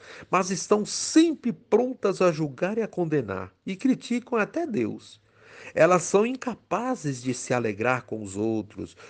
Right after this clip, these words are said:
ou com aqueles que erraram e se arrependeram e agora fazem na comunidade a experiência da misericórdia de Deus.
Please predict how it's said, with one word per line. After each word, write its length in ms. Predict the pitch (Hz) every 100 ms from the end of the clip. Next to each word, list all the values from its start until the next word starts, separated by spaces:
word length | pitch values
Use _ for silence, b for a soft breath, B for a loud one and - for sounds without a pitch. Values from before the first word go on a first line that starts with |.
| B
ou 180 | 127 143
com 160 | 147
aqueles 680 | 131 - - 170 208 160 -
que 180 | - 131
erraram 800 | 113 95 107 120 117 110 92 90 B B B
e 140 | 135 135
se 220 | - 120
arrependeram 1160 | 98 156 160 135 110 87 101 127 123 98 85 - B B
e 100 | 175
agora 420 | 165 147 180 180
fazem 540 | - 160 180 180 170
na 160 | 156 190
comunidade 680 | 196 160 147 131 143 185 240
a 40 |
experiência 760 | 262 - 240 190 165 277 277 139
da 120 | 120
misericórdia 760 | 120 113 107 107 107 101 95 90
de 100 | 82
Deus. 480 | 82 82 90 -